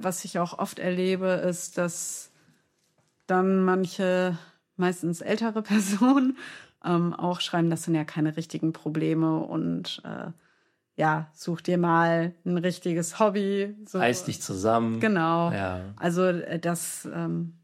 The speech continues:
Speaker 1: das gibt's natürlich auch, aber ja, da hinterfrag ich eher die Person, anstatt
Speaker 2: Ja.
Speaker 1: mich und mein Content.
Speaker 2: Ja.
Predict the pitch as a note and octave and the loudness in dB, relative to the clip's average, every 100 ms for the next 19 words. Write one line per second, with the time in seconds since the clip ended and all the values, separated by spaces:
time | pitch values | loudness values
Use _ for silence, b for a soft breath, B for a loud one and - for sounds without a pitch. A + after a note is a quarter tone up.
0 | _ - G3 - D4 - B3 G#3+ A3+ G3 | _ 0 0 2 0 2 0 0 0 -2
1 | - F3 F3 E3+ - F3 E3+ E3+ E3+ E3+ | 0 2 2 0 -4 -2 2 2 2 0
2 | b b b _ _ b b _ _ - | b b b _ _ b b _ _ -2
3 | D#3+ E3 E3+ E3 D#3+ D#3+ E3+ E3 - F3+ | 0 0 0 2 2 2 -2 -4 -4 -2
4 | E3 F3 D#3 - D#3 D#3 E3+ - - _ | 0 -2 -4 -2 -2 -2 -8 -10 -18 _
5 | _ _ _ _ _ _ - F3 D#3+ D#3+ | _ _ _ _ _ _ -6 -2 -2 -2
6 | E3 D#3+ E3 E3+ E3 E3+ F3 - F3 E3 | -4 -2 -2 0 0 0 -2 -4 -6 -4
7 | - G2 F2+ E3+ E3 E3+ D#3+ E3 F3+ G3 | -2 -2 -2 -2 -2 0 0 0 0 2
8 | G#3 A3+ C#4 F#4 F4+ F#4 - B B B | 2 6 8 8 6 2 -4 B B B
9 | G#2 F#2 F#2 | -8 -8 -10